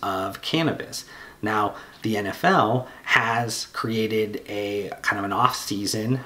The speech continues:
that they would not be testing for cannabis, and that's between mid-April and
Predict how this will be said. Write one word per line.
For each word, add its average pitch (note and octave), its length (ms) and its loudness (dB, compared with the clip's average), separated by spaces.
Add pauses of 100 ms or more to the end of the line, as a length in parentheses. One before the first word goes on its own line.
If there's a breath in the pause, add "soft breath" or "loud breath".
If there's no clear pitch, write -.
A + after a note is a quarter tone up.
that G2+ 160 -2
they A2+ 140 0
would G2+ 180 -2
not A#2+ 340 0
be E3 120 2
testing A2 680 0
for G2+ 300 -4
cannabis, A2+ 880 0
and A2+ 100 -4
that's C#3 280 2
between A#2 760 2
mid-April C3+ 1120 4
and G#2+ 460 -2